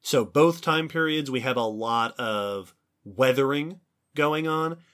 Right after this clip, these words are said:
In the Cryogenian, a lot of that weathering is near the tropics, which means not only that it is common, but will persist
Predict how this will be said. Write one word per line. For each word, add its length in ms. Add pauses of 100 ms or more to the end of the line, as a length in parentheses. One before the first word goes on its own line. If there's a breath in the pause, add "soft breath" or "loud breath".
(180 soft breath)
In 160
the 80
Cryogenian, 840
a 60
lot 260
of 120
that 220
weathering 580
is 300 (140)
near 420
the 120
tropics, 440
which 160
means 220
not 160
only 260
that 160
it 200
is 200
common, 500
but 200
will 220
persist 760